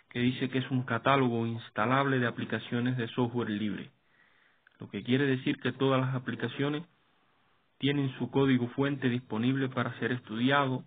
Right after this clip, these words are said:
modificado, distribuido. Antes de descargar el A P K, debemos ir a las configuraciones para permitir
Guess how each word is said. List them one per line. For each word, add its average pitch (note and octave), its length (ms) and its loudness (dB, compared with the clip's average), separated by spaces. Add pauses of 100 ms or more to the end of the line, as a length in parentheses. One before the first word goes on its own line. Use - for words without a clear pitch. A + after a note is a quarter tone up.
modificado, A#2 840 0 (320)
distribuido. A2 840 0 (1600)
Antes C#3 340 2
de B2 220 4
descargar B2 500 4
el D3 160 4
A D3+ 140 4
P C#3 100 2
K, C3+ 260 4 (360)
debemos C#3 500 0
ir C#3+ 160 0
a C#3 60 2
las B2+ 160 -2
configuraciones A#2+ 840 -4
para A#2 260 -4
permitir A2 680 0